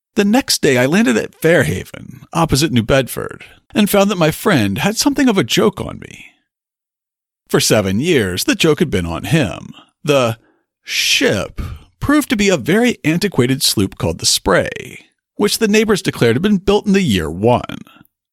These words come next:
She was affectionately propped up in a field some distance from Saltwater and was covered with canvas. Seeing somebody take an interest in the old sloop,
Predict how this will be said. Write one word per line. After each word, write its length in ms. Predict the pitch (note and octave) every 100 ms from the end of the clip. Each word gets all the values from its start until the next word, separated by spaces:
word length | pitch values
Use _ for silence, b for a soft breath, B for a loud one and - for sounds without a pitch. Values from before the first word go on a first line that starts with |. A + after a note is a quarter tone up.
| _ _ _ _ _
She 140 | -
was 100 | C#4
affectionately 680 | B3+ - - G#3 A3+ A3 G#3
propped 300 | - D#3 -
up 160 | C#3+ C#3+
in 60 |
a 80 | A2+
field 580 | - F3 G#2 C#2 G1+ -
some 240 | - B3
distance 400 | A#3 F#3+ B2+ G2
from 140 | G#2+ G2
Saltwater 760 | D#3+ D3+ F#2+ F2 - - A#2+ _ _ _ -
and 200 | G3+ A3+
was 140 | A#3
covered 300 | - G2 E2
with 140 | E2 -
canvas. 840 | C3 A2+ F2 - - - - - _ _ _ _ _ _ _ _ _ _ _ _ _ _ _ -
Seeing 300 | - C#4 B3
somebody 320 | A#3 G3 F3
take 180 | D3+ B2+
an 120 | A2
interest 460 | - C3+ C3 A#2 A#2+
in 100 | G2
the 120 | F#2
old 220 | F2 D#2
sloop, 580 | - - A3 C#3 G2